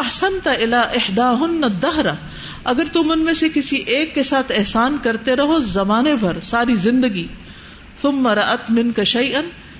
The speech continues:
پھر وہ آپ سے کوئی چیز دیکھے، یعنی تم سے کوئی چیز دیکھے جو ناگوار ہو اس کو، یعنی قالت، تو کہنے لگتی ہے، ما رأیت منک خیراً قط، کہ میں نے تم سے کبھی کوئی خیر دیکھی ہی نہیں، کبھی کوئی خیر اور بھلائی پائی ہی نہیں۔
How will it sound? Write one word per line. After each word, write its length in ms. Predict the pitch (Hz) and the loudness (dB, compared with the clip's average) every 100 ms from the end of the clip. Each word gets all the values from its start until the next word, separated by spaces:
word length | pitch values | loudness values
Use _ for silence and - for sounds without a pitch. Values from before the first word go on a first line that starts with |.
| - - | -20 -4
پھر 180 | - 302 | 0 2
وہ 140 | 277 247 | 2 2
آپ 220 | 214 233 | 2 0
سے 180 | - 247 | -2 0
کوئی 220 | 233 220 | 2 0
چیز 340 | 220 226 202 151 - - 185 | 0 -2 -2 -6 -14 -4 2
دیکھے، 420 | 190 190 277 370 - - | 2 2 0 -2 -6 -4
یعنی 220 | 190 196 | -2 0
تم 180 | 247 247 | 0 0
سے 140 | 240 | 0
کوئی 200 | 226 208 | 2 0
چیز 300 | - 233 208 | 2 0 2
دیکھے 300 | 202 208 277 | 2 2 -2
جو 160 | 240 208 | 0 0
ناگوار 500 | 185 165 160 165 214 | 2 0 2 2 2
ہو 60 | |
اس 160 | 226 226 | 0 0
کو، 120 | 247 | -2
یعنی 280 | 240 226 339 - - - - - | 0 0 -4 -10 -14 -14 -16 -4
قالت، 480 | 240 254 320 349 - | 0 2 2 0 -4
تو 80 | 277 | -2
کہنے 360 | 254 240 302 | 0 0 2
لگتی 420 | 277 214 - 269 | 0 -2 -2 0
ہے، 120 | 240 202 | 2 2
ما 240 | 220 277 | 2 2
رأیت 380 | 277 - 226 - | 2 0 0 2
منک 360 | 202 226 220 196 | 4 4 2 0
خیراً 320 | 196 233 196 170 160 | 0 0 2 0 -2
قط، 300 | 240 - - 339 330 | -4 -2 2 2 2
کہ 80 | 233 | -2
میں 160 | 196 208 | 0 0
نے 100 | 214 | 0
تم 200 | 214 214 | 0 -2
سے 160 | 220 208 | -2 -2
کبھی 260 | 196 214 | -2 -2
کوئی 220 | 220 196 185 | 0 0 0
خیر 460 | 196 190 214 254 | 0 0 0 -2
دیکھی 420 | 175 180 180 226 | 0 0 0 0
ہی 120 | 190 175 | 2 2
نہیں، 400 | 160 165 151 156 - - - - - - | 0 -2 -4 -6 -10 -16 -18 -20 -16 -6
کبھی 220 | 185 196 | -2 -2
کوئی 180 | 190 180 | -2 -4
خیر 260 | 185 185 180 | -2 0 0
اور 100 | 170 | 0
بھلائی 400 | 165 165 185 196 - | 0 0 0 -2 0
پائی 260 | 160 175 | 0 0
ہی 140 | 170 165 | 0 -2
نہیں۔ 460 | 160 156 151 151 | -2 -4 -6 -8